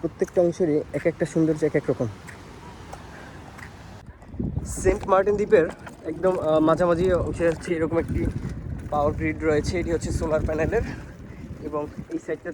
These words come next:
তো হচ্ছে বিজিবির ক্যাম্প। এটা হচ্ছে কৃষি মন্ত্রণালয় আছে। আসলে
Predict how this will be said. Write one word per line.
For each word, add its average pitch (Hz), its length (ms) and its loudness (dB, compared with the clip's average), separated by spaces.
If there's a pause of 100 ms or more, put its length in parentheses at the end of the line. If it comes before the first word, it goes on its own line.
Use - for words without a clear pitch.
তো 175 80 -4 (180)
হচ্ছে 165 220 -8 (360)
বিজিবির 165 400 -4
ক্যাম্প। 175 240 -2 (800)
এটা 156 120 -8
হচ্ছে 180 200 -8
কৃষি - 200 -10 (100)
মন্ত্রণালয় 175 460 0
আছে। - 160 -6
আসলে 196 200 2